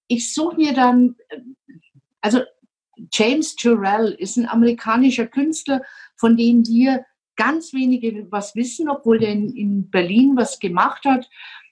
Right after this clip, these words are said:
auch, ähm, auch in, in, in, an mehreren Orten in Deutschland. Und der hat, äh, wie ich den entdeckt habe, gedacht, wie, wie hammergeil ist das? Der ist über siebzig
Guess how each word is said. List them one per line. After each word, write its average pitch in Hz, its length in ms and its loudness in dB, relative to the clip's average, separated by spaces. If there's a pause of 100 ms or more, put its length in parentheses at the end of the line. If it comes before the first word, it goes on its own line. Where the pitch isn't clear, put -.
(180)
auch, 202 440 2
ähm, 185 600 -4 (1500)
auch 190 180 2
in, 196 260 2
in, 180 320 -2
in, 170 960 2
an 175 180 4
mehreren 226 520 4
Orten 233 320 0
in 202 120 -2
Deutschland. 247 640 -4 (560)
Und 233 360 0
der 277 460 -2 (220)
hat, 240 400 -6 (220)
äh, 214 320 -4
wie 233 140 4
ich - 120 -4
den 247 220 2
entdeckt 226 460 0
habe, 240 200 2
gedacht, 208 300 -4 (280)
wie, 185 300 -8
wie 214 200 0
hammergeil 220 680 2
ist 233 240 0
das? - 240 -10
Der 208 180 2
ist 226 120 0
über 254 280 4
siebzig 311 760 -4